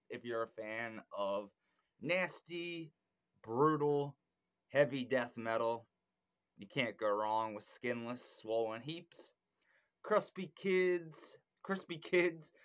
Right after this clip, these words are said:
Contaminated, Merry Melody, Tug of War Intestines, and Pool of Stool. Hell yeah.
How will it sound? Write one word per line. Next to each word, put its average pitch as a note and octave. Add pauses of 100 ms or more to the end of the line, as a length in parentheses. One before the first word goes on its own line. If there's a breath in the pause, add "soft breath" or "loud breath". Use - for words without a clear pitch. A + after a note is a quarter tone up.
(260 loud breath)
Contaminated, D3+ (160)
Merry D3
Melody, C#3
Tug C3+
of B2
War C3
Intestines, D3+
and A2
Pool B2+
of B2
Stool. A2 (1200)
Hell A#2+ (380)
yeah. A2